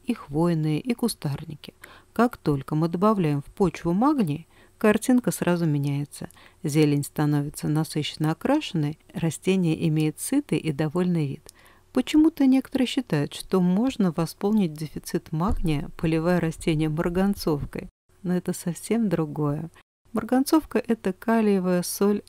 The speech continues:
марганцовой кислоты. Созвучно только название. Для растения нужен органический магний.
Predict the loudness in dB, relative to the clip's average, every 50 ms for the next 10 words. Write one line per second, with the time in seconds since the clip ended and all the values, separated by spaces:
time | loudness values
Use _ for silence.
0 | -6 -4 -2 -2 -2 0 0 0 0 0 -2 -2 -2 -2 -2 -2 -4 -8 -8 -6
1 | -2 -2 -2 -2 -4 -4 -6 -6 -6 _ _ -20 -20 _ _ _ _ _ _ -12
2 | -4 -2 0 0 2 2 0 0 0 -2 -4 -4 -2 -2 -2 -2 -4 -2 -2 0
3 | 0 0 0 0 0 2 0 0 0 -2 -2 -2 -2 -4 -6 -8 -12 -14 _ _
4 | -20 -20 -20 -20 -20 -20 -20 -20 _ _ _ _ -2 0 2 2 2 0 -2 -2
5 | -2 -2 -2 -2 -2 0 2 4 4 4 4 2 0 -2 -2 0 0 0 0 0
6 | -2 -4 -4 -6 -4 -2 -2 -2 0 2 2 2 2 2 0 -2 -4 -8 -8 -8
7 | -6 -4 -2 -2 0 -2 -2 -4 -6 -8 -8 -6 -8 -8